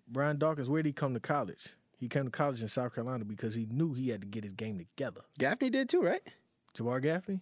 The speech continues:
Speaker 2: Clemson, I think.
Speaker 1: No, Brian Dawkins went to Clemson. I think Jabbar Gaffney,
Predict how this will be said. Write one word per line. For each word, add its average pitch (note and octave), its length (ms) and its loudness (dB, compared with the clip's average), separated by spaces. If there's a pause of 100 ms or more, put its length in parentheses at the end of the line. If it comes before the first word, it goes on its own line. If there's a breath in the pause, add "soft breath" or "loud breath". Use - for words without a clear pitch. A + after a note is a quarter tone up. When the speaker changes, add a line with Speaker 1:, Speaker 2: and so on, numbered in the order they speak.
(440)
Speaker 2:
Clemson, C3+ 340 2 (260)
I B2 60 0
think. A#2 240 -2 (160)
Speaker 1:
No, D#3 260 4
Brian C#3 360 2
Dawkins E3+ 240 2
went B2 140 -2
to - 0 -
Clemson. B2 200 0
I - 20 2
think F#3 200 0
Jabbar C3 300 2
Gaffney, C3 440 -2